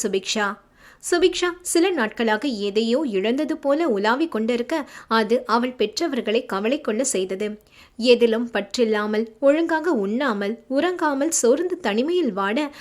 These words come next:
அது அவள் உடல் நலத்தில் எதிரொலித்தது. அவள் சோர்வுக்கு காரணம் பிரிவு துயர் மட்டுமா? விளைவு வாடிய கொடியாய் காட்சியளித்தாள் சுபிக்ஷா. ஒரு நாள் திடீரென்று அவளை பார்க்க வந்தாள் ரெஜினா.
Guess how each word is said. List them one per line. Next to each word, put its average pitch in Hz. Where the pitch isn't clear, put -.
அது 277
அவள் 262
உடல் 320
நலத்தில் 233
எதிரொலித்தது. 208
அவள் 226
சோர்வுக்கு 247
காரணம் 226
பிரிவு 370
துயர் 208
மட்டுமா? 196
விளைவு 247
வாடிய 247
கொடியாய் 190
காட்சியளித்தாள் 196
சுபிக்ஷா. 196
ஒரு 359
நாள் 262
திடீரென்று 220
அவளை 254
பார்க்க 196
வந்தாள் 202
ரெஜினா. 196